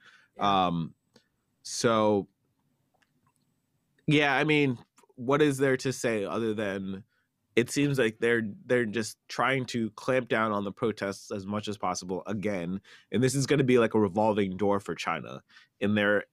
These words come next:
Speaker 2: in their history, they're gonna go through this period, at least for now, for the next, probably for another cycle, because we're not gonna step, we, we're,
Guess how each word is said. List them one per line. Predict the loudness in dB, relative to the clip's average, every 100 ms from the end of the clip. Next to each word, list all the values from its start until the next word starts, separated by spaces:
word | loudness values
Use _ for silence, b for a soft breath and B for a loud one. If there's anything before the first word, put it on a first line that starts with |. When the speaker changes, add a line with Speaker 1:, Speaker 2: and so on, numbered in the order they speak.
| -4
Speaker 2:
in | 2
their | 2
history, | 2 0 2 2 2
they're | 2 0
gonna | 0 0
go | 0 0
through | 0
this | -2 -2
period, | -2 0 0 -4 -12 _ _ _ -6
at |
least | -2 0 -2 0
for | -2
now, | 0 0 0 -2
for | -4
the | -2
next, | -2 -4 -10 -20 _ _ _ _ _ _
probably | 0 0 4 4
for | 4
another | 2 4 2
cycle, | 2 -2 -2 -4 -4 -10 _ _ _ -6
because | -4 0 -2
we're | 0 0
not | 2 0
gonna | -4
step, | -2 -4 -4
we, | -4 -4
we're, | 0 2 2